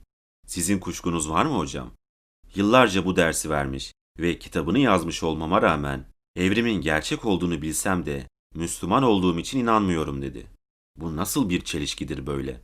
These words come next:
O an işimizin çok zor olduğunu fark ettim. Benim birçok hocadan farklı olarak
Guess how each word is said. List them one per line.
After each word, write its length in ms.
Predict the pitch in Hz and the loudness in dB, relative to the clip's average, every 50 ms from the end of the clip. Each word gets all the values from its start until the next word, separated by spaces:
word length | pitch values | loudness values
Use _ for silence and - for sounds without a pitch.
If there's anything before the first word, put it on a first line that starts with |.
| - _ _ _ _ _ _ _ _ - | -20 _ _ _ _ _ _ _ _ -2
O 80 | 98 | 2
an 220 | 101 92 87 82 78 _ _ _ | 4 6 4 4 2 _ _ _
işimizin 520 | - - - - 85 78 76 71 78 73 | -6 -6 -4 -4 -4 -4 -4 -4 -6 -6
çok 300 | 69 - - - 135 - | -6 -8 -6 -6 -4 -4
zor 160 | - - 107 98 | 0 2 4 4
olduğunu 340 | 95 92 87 90 90 87 | 6 4 4 4 2 2
fark 320 | 80 - - 78 71 - - | 0 0 -2 -2 -2 -2 -6
ettim. 340 | 69 - - - - - - - - - _ _ _ _ _ _ _ _ _ _ _ _ _ _ _ _ _ - - | -10 -10 -12 -18 -20 -20 -20 -20 -20 -20 _ _ _ _ _ _ _ _ _ _ _ _ _ _ _ _ _ -4 -2
Benim 340 | 85 85 82 82 80 73 | 0 0 0 -2 -4 -2
birçok 380 | 78 120 147 139 - 113 98 - | -2 -2 -2 0 0 -4 -2 -2
hocadan 420 | 95 85 80 85 78 82 78 71 | -2 -2 -2 0 0 0 -2 -2
farklı 400 | 69 - - 76 71 - - 113 | -6 -4 -4 -4 -4 -4 -6 -4
olarak 440 | 127 120 87 76 73 69 67 - - | -2 -2 0 0 -2 -2 -6 -8 -14